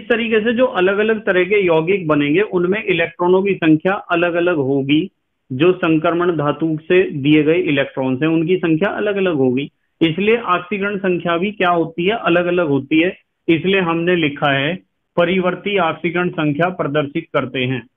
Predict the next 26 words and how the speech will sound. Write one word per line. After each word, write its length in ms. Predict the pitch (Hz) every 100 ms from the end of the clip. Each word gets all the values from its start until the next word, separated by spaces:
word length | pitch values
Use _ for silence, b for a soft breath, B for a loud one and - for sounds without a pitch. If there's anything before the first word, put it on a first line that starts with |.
| _ _ _ _ _ _ -
कौन? 280 | 165 208 240 - _
संक्रमणीय 720 | - 165 156 180 175 175 180 190
तत्व 380 | 165 143 135 117 -
किसी 240 | 165 156 185
भी 140 | 180
श्रेणी 420 | 175 156 143 135
के। 140 | 117 113 _ _ _ _ _ b b b b b
अब 200 | 202 226
देखो 320 | 226 226 240 247 247 175
यहाँ 260 | 160 190 220
एक 160 | 233
heading 280 | 185 185 208
लिखी 340 | 196 147 160 147
है 120 | 160
note, 280 | 143 120 - _ _ _
एक, 360 | 160 175 214 214
दो, 360 | 147 160 185 202
तीन, 640 | 196 - 180 185 202 214 240 - - _ _ -
चार 320 | 160 175 185
और 120 | 202 202
पांच 300 | 180 190 190
note 280 | 180 185 185
मैंने 300 | 180 170 180
यहाँ 200 | 175 185
समझाए 440 | 175 151 147 147
हैं। 200 | 147 165